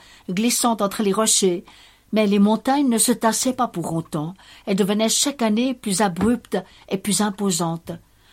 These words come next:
D'un vert tirant sur le bleu en été, à cause des forêts, blanches en hiver. Le soleil se couchait derrière ces hauteurs. Quelque part au loin, au-delà des montagnes, s'étendaient d'autres forêts, fraîches futaies de feuillus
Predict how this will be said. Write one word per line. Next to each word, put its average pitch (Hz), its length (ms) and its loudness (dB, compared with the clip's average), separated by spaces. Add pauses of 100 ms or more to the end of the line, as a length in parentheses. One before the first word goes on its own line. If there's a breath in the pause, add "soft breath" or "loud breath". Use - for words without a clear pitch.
(120 soft breath)
D'un 202 240 0
vert 262 380 -2
tirant 240 360 0
sur 226 200 -4
le 196 120 2
bleu 214 300 -2
en 196 140 0
été, 190 500 -2 (200)
à 202 80 0
cause 202 200 -2
des 190 140 2
forêts, 180 400 -4 (520 loud breath)
blanches 233 460 -2 (120)
en 202 120 4
hiver. 170 560 -2 (540 soft breath)
Le 196 80 0
soleil 254 360 0
se - 160 -2
couchait 240 440 0
derrière 175 360 0
ces - 160 -2
hauteurs. 165 540 -4 (480 soft breath)
Quelque 214 240 -4
part 220 240 -2
au 202 100 4
loin, 196 360 0 (100)
au-delà 202 380 2
des 196 100 4
montagnes, 185 600 -2 (320 loud breath)
s'étendaient 233 580 -2
d'autres 247 400 -4
forêts, 185 500 -2 (280 soft breath)
fraîches - 480 0
futaies 185 480 0
de 175 100 -2
feuillus 196 580 0